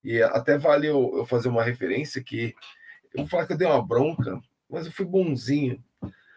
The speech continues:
porque, né, eu tenho alguns trabalhos de prática que eu passo, na, numa disciplina que eu trabalho, que é de natação, e eu deixo eles utilizarem vídeos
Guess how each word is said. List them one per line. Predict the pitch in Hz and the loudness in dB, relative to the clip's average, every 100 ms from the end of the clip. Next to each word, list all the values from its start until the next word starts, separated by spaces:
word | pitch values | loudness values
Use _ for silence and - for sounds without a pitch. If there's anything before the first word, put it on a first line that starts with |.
| _ | _
porque, | 127 123 135 127 120 117 113 107 - _ - | -6 -2 4 4 6 2 0 -2 -10 _ -12
né, | 87 92 - | -4 -4 -2
eu | - - _ _ | -4 -6 _ _
tenho | 123 | -2
alguns | 113 123 123 | 0 -2 0
trabalhos | 120 95 95 95 98 95 | 0 4 4 4 2 -4
de | - | -10
prática | 92 95 98 98 - 98 | -6 -2 -2 -2 -6 -6
que | 98 | -6
eu | 90 | -2
passo, | 95 113 147 - - _ _ | 2 2 0 -6 -18 _ _
na, | - 98 95 85 - | -8 -2 0 -2 -6
numa | 101 95 | -4 -4
disciplina | 92 - 92 | -4 -8 -6
que | 92 | -6
eu | |
trabalho, | - 92 87 85 | -2 -2 0 -2
que | 92 | -4
é | |
de | 80 | -4
natação, | 92 90 98 - 165 165 _ _ _ - - _ _ - | -4 -4 -6 0 0 0 _ _ _ -20 -20 _ _ 2
e | 131 | 4
eu | 147 | 4
deixo | 131 190 185 | 4 2 2
eles | 156 131 | 0 2
utilizarem | 135 135 123 113 113 107 117 | 0 0 0 2 2 2 0
vídeos | 101 110 160 131 120 117 - - | -2 -2 -2 -2 -6 -6 -12 -16